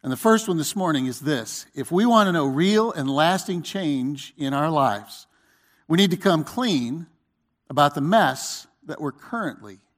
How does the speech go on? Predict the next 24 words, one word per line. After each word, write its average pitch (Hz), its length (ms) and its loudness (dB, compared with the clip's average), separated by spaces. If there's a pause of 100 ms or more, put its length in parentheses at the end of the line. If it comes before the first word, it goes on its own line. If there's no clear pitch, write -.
(480)
in. 110 180 -6 (840)
We 180 100 6
need 220 160 6
to 220 80 2
acknowledge 185 640 2
the 139 100 -4
decisions 139 720 -2
and 156 180 0
the 156 120 4
actions 160 500 2
that 143 120 -4
got 175 360 4
us 120 300 -2
to 151 100 -6
where 160 380 0
we 160 320 -4
are 131 500 0 (240)
today. 120 300 -4
Simply 151 400 -4
put, 214 320 -2 (760)
whatever 180 360 2
our 185 120 6
weakness 175 460 -2
is, 220 400 -2